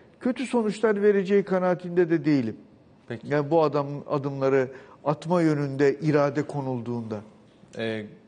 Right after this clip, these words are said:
Speaker 2: geçti, yani bu hafta işte kabine toplantısı sonrası açıklandı ki yeni K D V indirimleri vesaire de acaba olabilir mi diye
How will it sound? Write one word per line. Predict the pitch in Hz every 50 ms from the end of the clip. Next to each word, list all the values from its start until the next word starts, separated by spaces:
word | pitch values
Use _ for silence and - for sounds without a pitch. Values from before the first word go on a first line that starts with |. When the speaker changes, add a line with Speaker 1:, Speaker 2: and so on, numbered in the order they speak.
| _ - 110 107
Speaker 2:
geçti, | 110 127 120 - - - - -
yani | 123 123 117 123
bu | 143
hafta | 151 147 143 139 - - 170 160
işte | 151 151 - - 113 -
kabine | - 117 107 110 113 123 120
toplantısı | - 123 113 - - 113 113 113 - - -
sonrası | - - 131 117 110 107 101 - 101
açıklandı | 101 - - 104 - - 110 104 104 107 139 135
ki | - 120
yeni | 110 107 107 110 110
K | - 113 107 107 101 98
D | 107 104
V | 107 104
indirimleri | 101 98 101 98 98 101 101 101 104
vesaire | 104 101 98 - 113 107 104 98 98
de | 101
acaba | 98 98 92 107 98
olabilir | 98 98 98 101 101 98 104 107 117 113
mi | 117 107 92 90
diye | 95 95 92 87 82